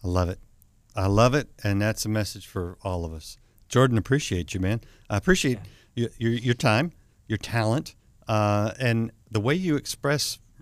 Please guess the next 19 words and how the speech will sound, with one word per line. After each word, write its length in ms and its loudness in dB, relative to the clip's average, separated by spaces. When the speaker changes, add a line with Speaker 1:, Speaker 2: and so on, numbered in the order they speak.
Speaker 1:
I 120 0
think, 220 -4
what 200 0
is 140 -2
God's 300 -4
heart. 240 -8
So 220 -8
thanks, 220 0
man. 200 -10
Appreciate 380 -12
you. 60 -20
Speaker 2:
Thank 240 -8
you, 100 -6
Randy. 320 -12
Speaker 1:
Be 80 6
sure 180 4
to 60 0
check 260 0
out 200 0